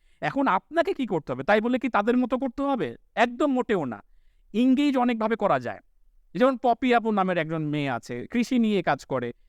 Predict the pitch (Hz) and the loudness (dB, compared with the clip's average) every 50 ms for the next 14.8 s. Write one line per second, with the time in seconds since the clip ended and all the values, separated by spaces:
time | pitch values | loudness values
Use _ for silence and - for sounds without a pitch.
0 | _ _ - 202 233 277 269 254 254 262 349 302 - - 311 311 311 320 302 254 | _ _ -6 -2 0 0 2 2 2 0 0 -2 -4 -4 -6 -4 -2 -4 -2 -2
1 | 247 220 185 175 180 160 151 151 139 139 131 113 - 220 247 277 277 254 240 233 | 0 -2 -2 -2 -2 -2 -2 -2 -2 -2 -4 -4 -2 0 0 0 0 -2 -2 -2
2 | 247 233 214 196 180 165 - 170 147 139 131 131 143 143 - 202 220 233 247 262 | 0 0 0 0 -2 -2 -2 -4 -4 -4 -2 -2 -4 -2 0 2 2 4 4 2
3 | 247 170 143 151 175 208 220 - 202 190 208 190 220 226 226 208 247 240 220 220 | 0 0 -2 -2 0 0 0 0 -2 -2 -2 0 0 0 0 0 -2 -2 -2 -2
4 | - - 240 214 202 175 185 196 175 156 147 143 - 247 269 - 117 110 _ _ | -2 -2 -2 0 0 -2 -2 -2 -2 -2 -2 -2 0 -2 -2 -2 -2 -6 _ _
5 | - - - 151 190 226 285 269 - - 202 147 120 113 107 - 110 - - _ | -20 -10 -6 -4 -2 0 0 0 0 0 0 0 0 -2 -6 -8 -12 -16 -18 _
6 | _ _ _ _ - 156 180 190 - - 247 269 277 240 - 220 202 202 220 208 | _ _ _ _ -2 0 0 0 2 2 2 2 2 2 0 -2 -2 0 0 0
7 | 262 262 254 262 247 254 254 254 254 247 269 233 - 175 202 233 262 262 254 214 | 0 0 0 0 0 0 -2 -2 0 0 -2 0 2 2 2 2 2 0 0 -2
8 | 247 233 - 262 254 220 196 180 175 185 196 208 240 214 208 208 202 185 170 175 | -4 -4 -2 -2 0 0 2 2 2 2 2 0 0 0 0 0 0 0 -2 -2
9 | 202 185 - 160 147 151 - - _ _ _ - 131 156 - 214 208 - 220 202 | -2 -4 -4 -4 -4 -4 -6 -6 _ _ _ -4 -4 -2 0 0 -2 0 -2 -2
10 | 196 180 170 160 143 156 135 127 123 120 107 110 147 175 185 196 - 262 262 233 | -2 -2 -2 -2 -2 -2 -2 -4 -4 -6 -4 0 4 4 4 4 2 0 -4 -4
11 | 285 277 - 262 269 294 269 254 254 208 202 233 254 254 226 240 233 240 247 269 | -4 -4 -2 -2 0 0 0 0 -2 -2 -2 -2 -2 -4 -4 -2 0 0 0 0
12 | 285 247 247 220 208 240 226 185 190 185 190 208 - 226 220 - - 226 233 220 | 0 0 0 0 0 0 0 2 2 2 2 0 -2 -4 -4 -4 -4 -4 -2 -2
13 | 254 302 349 - - - - - 214 196 190 - 233 233 - 196 175 220 214 233 | -2 -4 -4 -6 -12 -14 -2 2 4 4 4 2 0 -2 -2 -2 -2 -2 -2 -2
14 | 220 - - 180 175 220 220 233 233 247 247 247 294 359 392 | -2 -4 -4 -4 -2 0 2 2 2 2 0 0 -2 -4 -4